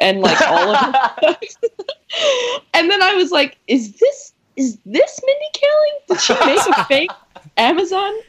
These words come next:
Speaker 1: profile just to, like, just make me feel bad about my essay collection?"
Speaker 2: I, well, I like the idea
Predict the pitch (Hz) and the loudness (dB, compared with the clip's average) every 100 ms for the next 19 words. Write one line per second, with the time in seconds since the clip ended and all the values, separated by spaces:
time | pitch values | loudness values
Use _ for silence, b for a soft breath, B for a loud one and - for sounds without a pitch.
0 | _ - 269 349 - 320 370 415 277 294 | _ -2 0 0 0 0 2 0 0 -2
1 | - 330 277 233 - _ - 269 247 214 | -2 0 2 0 -2 _ -2 -2 0 0
2 | 254 262 262 262 240 190 156 214 208 175 | 0 2 -2 2 0 2 2 2 2 0
3 | - - - 208 175 175 - - - - | 0 -6 -6 0 0 0 -6 -8 -6 -4
4 | 285 - _ - 381 - B B B 165 | -4 -6 _ -12 -12 -14 B B B 0
5 | 180 202 196 160 190 233 254 - 175 160 | 2 2 2 2 2 2 0 0 2 2
6 | 143 151 160 | 0 -2 -4